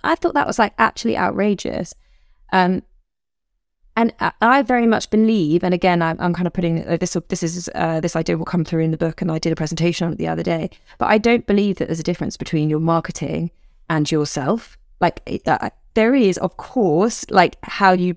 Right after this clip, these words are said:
how it forms and how it presents. But I think the values, uh, start inside and then they go outside. Um, because everybody that's working inside is understanding and digesting those, and then they're translating them into your marketing messages.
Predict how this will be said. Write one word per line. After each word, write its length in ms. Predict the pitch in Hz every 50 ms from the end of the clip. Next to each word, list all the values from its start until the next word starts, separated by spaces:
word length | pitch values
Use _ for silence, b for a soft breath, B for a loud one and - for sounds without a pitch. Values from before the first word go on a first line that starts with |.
| - - -
how 280 | - - 196 190 180
it 140 | 175 - 180
forms 640 | - - - - 262 196 143 131 185 247 294 254 -
and 160 | - 202 175
how 140 | 170 175 -
it 100 | - -
presents. 560 | - 180 170 214 180 - - 202 214 - - _ _ _ - _ -
But 100 | 185 185
I 80 | 180
think 320 | 175 - 214 196 175 - -
the 80 | 170
values, 720 | - 180 196 208 208 202 185 180 170 165 165 - - - - - -
uh, 200 | - 160 151 -
start 340 | - - - 196 180 - -
inside 420 | 165 156 - - - - 156 - -
and 120 | - 165
then 120 | 160 160 156
they 100 | 160 -
go 140 | - 160
outside. 640 | 151 160 165 - - - - - - 50 - - - - _ _ _ - - -
Um, 160 | - 160 151 147
because 220 | 160 - 175 -
everybody 440 | - 180 180 175 151 160 156 147 139
that's 320 | - - - - - - _ _ _ _ -
working 420 | 160 170 160 156 - - 156 151 -
inside 560 | - 160 151 147 - 151 147 139 - 147 147
is 120 | 151 - -
understanding 460 | 170 160 147 - - 156 147 147 151
and 100 | 151 151
digesting 480 | 147 147 143 160 151 - - - 147 156
those, 240 | 135 - - 175 -
and 220 | - 175 165 165
then 220 | 170 170 165 165 156
they're 160 | 151 147 147
translating 540 | - 156 147 147 160 143 - - - 147 139
them 120 | 135 -
into 160 | - 170 -
your 100 | 247 269
marketing 300 | 330 349 320 - - 160
messages. 480 | 147 139 - - - - 85 82 -